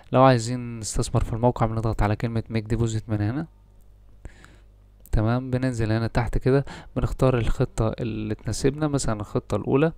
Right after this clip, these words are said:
تمام، اللي هي من واحد دولار ل، آه، ألف مثلًا دولار. فاحنا هنا بننزل تحت بنختار الخطة، تمام.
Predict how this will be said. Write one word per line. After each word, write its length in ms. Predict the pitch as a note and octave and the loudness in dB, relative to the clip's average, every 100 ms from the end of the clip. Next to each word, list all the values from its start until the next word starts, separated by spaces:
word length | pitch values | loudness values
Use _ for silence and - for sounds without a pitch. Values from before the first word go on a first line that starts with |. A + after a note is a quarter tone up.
| - - - - - - | -10 -18 -18 -20 -12 -4
تمام، 360 | A2+ B2 D3 - | 0 0 -2 -4
اللي 220 | B2+ A#2 | -4 0
هي 220 | A#2+ A#2+ | 2 2
من 160 | A2+ A2 | -2 -4
واحد 300 | A#2 A2 G#2+ | -2 -2 -2
دولار 360 | A2 A2+ A2+ | 0 2 2
ل، 320 | G#2+ A2+ A#2+ A2+ - - - - - | 0 -2 -2 -4 -10 -18 -18 -12 -4
آه، 500 | A2 G#2+ G#2 G#2 - - | -2 0 -2 -4 -8 -4
ألف 320 | C3 A#2+ - | 0 0 -2
مثلًا 520 | A2+ A2+ A2 A2+ G#2+ G#2 | -6 -4 -2 -2 -4 -4
دولار. 440 | G#2+ B2 D3 D3+ - - - - | 2 4 4 0 -10 -20 -16 -2
فاحنا 360 | C3+ B2+ B2 | 0 2 2
هنا 100 | B2+ | 2
بننزل 360 | A#2+ B2 A2+ A2+ | 0 -2 -4 -4
تحت 300 | - A#2+ - | 0 0 0
بنختار 400 | A2+ G#2+ - A#2 | -4 -4 -2 -2
الخطة، 500 | - B2 - E3+ D#3 - - | -2 -4 -2 -2 -4 -8 -12
تمام. 340 | A#2 A2 C3 | -8 -4 -4